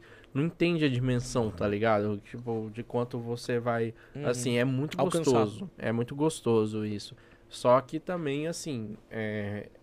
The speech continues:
Speaker 1: é difícil pra mim gerenciar uma empresa com sessenta funcionários, é, e ao mesmo tempo eu fico o dia inteiro ali trabalhando, é, entendendo os problemas dos desenvolvedores, pegando, é,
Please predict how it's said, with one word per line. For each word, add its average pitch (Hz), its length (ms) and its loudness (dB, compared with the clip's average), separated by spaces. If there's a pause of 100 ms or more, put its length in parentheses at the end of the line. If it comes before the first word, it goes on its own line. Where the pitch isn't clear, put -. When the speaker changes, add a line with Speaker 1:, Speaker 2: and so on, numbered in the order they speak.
(140)
Speaker 1:
é 113 80 -2
difícil - 340 -8
pra 160 140 0
mim 117 300 -4 (180)
gerenciar 117 640 0
uma 110 200 -4
empresa 110 400 -6
com 117 100 -12
sessenta 143 420 -4
funcionários, 147 760 2 (420)
é, 113 540 4 (960)
e 135 100 2
ao 120 100 8
mesmo 127 280 2
tempo 131 280 2
eu 120 60 2
fico 127 240 -4
o 123 60 -2
dia 123 160 -6
inteiro 139 400 2
ali 117 180 2
trabalhando, 113 880 0 (560)
é, 113 380 2
entendendo 120 560 0
os 123 100 -6
problemas 117 480 0
dos 110 140 -10
desenvolvedores, 113 1000 0
pegando, 120 580 0 (300)
é, 117 260 6